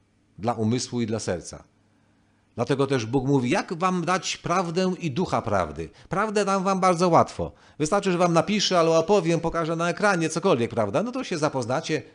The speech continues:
macie przecież szare komórki, to zrozumiecie. I to jest, od tego się zaczyna udzielenie Ducha Świętego. Ale teraz, żeby on, żebym dał wam ducha prawdy, to musicie oddzielić go. On tam siedzi. W tej wiedzy, w tejże nauce prawdy siedzi Duch Prawdy.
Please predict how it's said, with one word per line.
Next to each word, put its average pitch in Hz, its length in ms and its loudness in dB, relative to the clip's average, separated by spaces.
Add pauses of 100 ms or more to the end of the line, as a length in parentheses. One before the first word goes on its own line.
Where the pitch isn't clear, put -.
macie 131 260 -2
przecież 101 260 -6
szare 117 260 0
komórki, 139 460 0
to 113 160 -4
zrozumiecie. 98 580 -6 (520)
I 107 80 -10
to 147 100 -2
jest, 170 220 -4
od 131 140 -4
tego 160 200 -2
się 151 120 -6
zaczyna 139 420 -2 (260)
udzielenie 110 500 0
Ducha 98 240 -4
Świętego. 76 480 -8 (260)
Ale 131 220 -2
teraz, 170 280 0
żeby 147 280 4
on, 156 300 2
żebym 143 260 2
dał 170 240 4
wam 147 240 2
ducha 147 380 0
prawdy, 104 520 0 (280)
to 151 100 2
musicie 180 380 0
oddzielić 160 640 0
go. 117 140 0
On 190 120 2
tam 240 140 0
siedzi. 180 400 -2
W - 120 -18
tej 156 140 2
wiedzy, 147 640 2
w - 100 -10
tejże 151 320 0
nauce 160 460 0
prawdy 135 460 0
siedzi 127 440 -2
Duch 202 200 -6
Prawdy. 90 420 -2